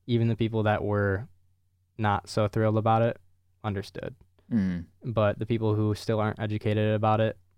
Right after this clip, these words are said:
Speaker 1: are still quite mad about it.
Speaker 2: Sure, sure. And,
Speaker 1: Mm-hmm.
Speaker 2: uh, um, from what I understood, because, uh, on last week's show we interviewed, um, uh, Matt Scialino and Marissa Trupiano, uh,
Speaker 1: Mm-hmm.
Speaker 2: president, vice president of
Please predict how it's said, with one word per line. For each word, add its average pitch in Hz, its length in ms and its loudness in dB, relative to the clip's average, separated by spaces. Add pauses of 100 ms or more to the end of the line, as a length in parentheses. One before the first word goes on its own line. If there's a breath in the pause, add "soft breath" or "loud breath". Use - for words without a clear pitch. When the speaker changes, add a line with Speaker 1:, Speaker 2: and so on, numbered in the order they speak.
(420)
Speaker 1:
are 101 120 -2
still 92 400 -4 (280)
quite - 280 -2 (120)
mad 92 240 -6
about - 260 -8
it. - 100 -12 (100)
Speaker 2:
Sure, 101 300 -2
sure. 87 300 -8 (220)
And, 123 240 2
Speaker 1:
Mm-hmm. 107 280 2 (680 soft breath)
Speaker 2:
uh, - 20 -2
um, 104 180 0
from 113 160 -4
what 120 140 4
I 131 80 0
understood, 110 640 -2
because, 101 340 -2
uh, 92 260 -4 (300)
on 107 140 0
last 107 240 0
week's 104 140 -4
show 95 180 -2
we 90 180 -2
interviewed, 87 600 -4 (180)
um, 82 460 -4 (1000 loud breath)
uh, 87 380 -2
Matt 117 180 0
Scialino 104 460 0
and 98 80 0
Marissa 98 240 -4
Trupiano, 87 600 -4 (260)
uh, 90 100 -2
Speaker 1:
Mm-hmm. 131 80 -4
Speaker 2:
president, 104 320 -2
vice 95 180 -4
president 92 400 -4
of 87 400 -6